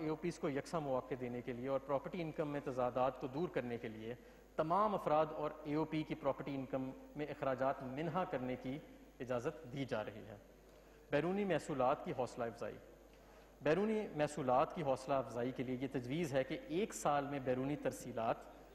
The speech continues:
यानी foreign remittances को bank निकलवाने और दूसरे बैंक में मुंतकिल करने पर किसी किस्म का tax नहीं लगाया जाएगा।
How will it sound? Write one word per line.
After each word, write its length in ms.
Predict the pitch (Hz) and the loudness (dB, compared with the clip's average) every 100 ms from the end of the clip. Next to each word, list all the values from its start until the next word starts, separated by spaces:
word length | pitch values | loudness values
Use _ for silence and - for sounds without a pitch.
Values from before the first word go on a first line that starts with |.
| - - - - - | -20 -20 -20 -20 -2
यानी 240 | 127 139 147 | 0 2 2
foreign 320 | 131 127 123 | 2 2 0
remittances 540 | 117 113 123 - 139 | -2 -2 -4 -4 -6
को 120 | - 170 120 | -4 -6 2
bank 260 | 135 190 160 | 4 4 0
निकलवाने 540 | 147 139 123 127 151 170 | 0 2 2 2 0 2
और 120 | 151 - | -2 0
दूसरे 340 | 170 208 220 190 | -2 0 2 2
बैंक 240 | 147 156 165 | 2 0 0
में 60 | |
मुंतकिल 380 | 143 131 143 143 | -2 -2 -2 -2
करने 280 | 135 127 127 | 0 0 0
पर 120 | 151 - - | -2 -4 -6
किसी 220 | 196 214 | -6 -4
किस्म 280 | 190 165 156 | -6 -6 -4
का 100 | 143 139 | -4 -2
tax 260 | 127 - 135 | -2 -2 -6
नहीं 200 | 117 113 | -6 -6
लगाया 280 | 110 104 104 | -4 -4 -4
जाएगा। 340 | 107 110 | -4 -4